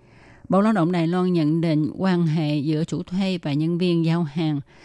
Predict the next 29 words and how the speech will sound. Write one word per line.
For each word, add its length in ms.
là 100
quan 200
hệ 280
giữa 220
lao 160
động 340
và 160
người 220
sử 200
dụng 240
lao 140
động, 280
nên 400
phải 280
mua 440
bảo 200
hiểm 260
lao 160
động 260
cho 180
nhân 240
viên 180
giao 140
hàng. 300
Ngày 240
mười 140
lăm 180
tháng 240
mười, 260